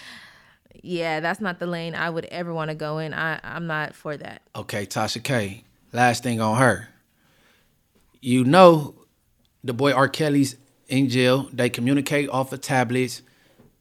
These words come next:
Speaker 2: you know what I mean, with their loved ones or whatever. Okay, someone that worked at the jail that R. Kelly was in got access to these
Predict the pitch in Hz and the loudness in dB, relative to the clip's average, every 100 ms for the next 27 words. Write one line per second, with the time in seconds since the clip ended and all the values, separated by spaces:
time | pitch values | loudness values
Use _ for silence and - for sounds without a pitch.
0 | _ - 127 127 120 123 123 123 120 120 | _ -4 0 2 2 2 2 0 -2 -2
1 | 123 117 127 117 123 123 123 117 117 123 | -2 0 -2 0 0 0 0 -2 0 0
2 | 117 110 127 131 _ - _ _ _ _ | 0 -2 -6 -6 _ -20 _ _ _ _
3 | - 123 131 123 120 117 - _ _ _ | -10 -8 -4 -2 -2 -4 -16 _ _ _
4 | _ _ _ _ _ - - 151 151 143 | _ _ _ _ _ -16 -4 0 2 2
5 | 127 147 135 - 127 131 117 120 147 139 | 2 2 0 -2 -6 -4 -6 0 2 2
6 | 123 113 - - 117 113 160 160 143 127 | 2 -2 -4 -6 -6 -4 0 2 4 2
7 | 113 127 127 131 - _ _ _ _ _ | 2 4 4 2 -4 _ _ _ _ _
8 | _ _ _ _ _ _ _ _ _ _ | _ _ _ _ _ _ _ _ _ _
9 | _ _ _ _ _ 131 131 123 165 - | _ _ _ _ _ 0 0 4 4 2
10 | 131 - 135 123 117 | -4 0 2 2 2